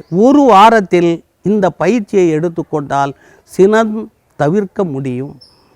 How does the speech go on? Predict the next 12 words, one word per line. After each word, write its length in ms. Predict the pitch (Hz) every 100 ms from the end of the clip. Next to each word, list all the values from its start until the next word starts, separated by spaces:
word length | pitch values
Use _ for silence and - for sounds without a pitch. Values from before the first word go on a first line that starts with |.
| _ _
சினம்தான் 760 | - 165 190 214 208 196 226 262 180
எல்லாவற்றிற்கும் 1000 | 156 175 202 233 226 190 190 - 196 196
காரணம். 520 | - 135 135 123 117 - _ _ _ _ 135
ஆகவே 400 | 156 160 160 170 113
அதை 240 | 156 180 247 226 _ _ _ _ _ _ _ _ -
ஒழித்துவிட 680 | 135 190 269 247 196 143 139
முடியும். 400 | 131 117 123 110 _ _ -
ஆசையை 500 | 160 196 190 175 170
சீரமைத்து 680 | 156 247 262 220 175 156 151 -
கொள்ள 220 | 135 135
முடியும். 420 | 131 127 123 127 127 _ - _ -
எண்ணத்தை 580 | 143 208 226 185 160